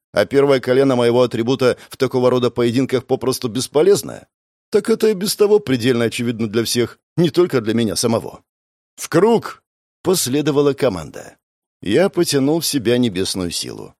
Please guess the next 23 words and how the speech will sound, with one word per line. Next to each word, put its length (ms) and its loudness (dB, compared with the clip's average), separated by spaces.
набрал 420 2
едва 340 0
ли 220 -2
не 160 0
предельное 600 0
ее 160 -2
количество, 680 -6
стиснул 500 -4
своей 240 -4
волей 400 2
и 140 -2
шагнул 640 0
через 340 -4
черту. 540 -8
Зрители 600 0
подались 460 0
назад. 520 -2
В 160 -6
непосредственной 720 0
близости 460 -4
остались 460 -2
только 320 -2
судья, 540 -2